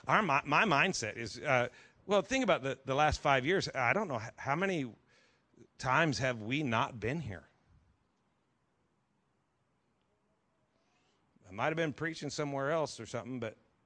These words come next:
I, you know, I just never not been here. It's been that way, though, our whole life, Mom. You know, we grew up in church. We, you know, we were there.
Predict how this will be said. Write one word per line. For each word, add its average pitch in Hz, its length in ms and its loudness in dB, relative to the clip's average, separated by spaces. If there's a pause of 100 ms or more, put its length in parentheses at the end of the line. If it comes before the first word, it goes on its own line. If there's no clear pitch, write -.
(140)
I, 120 160 -6 (680)
you 113 100 -6
know, 180 60 -2
I 151 80 -2
just 117 220 -8
never 131 260 0
not 113 300 -2
been 185 200 2
here. 95 240 -6 (1500)
It's - 80 -20
been 170 160 2
that 143 180 4
way, 135 140 2
though, 120 240 -2 (160)
our 135 160 6
whole 113 160 -4
life, 190 320 -4
Mom. 95 300 -16 (1200)
You 139 80 -10
know, 127 60 -6
we 123 80 -4
grew 123 300 2
up 156 120 4
in 120 80 -8
church. 226 400 0
We, 117 360 -4
you 127 100 -2
know, 117 120 0
we 110 160 -2
were 123 120 -2
there. - 320 -6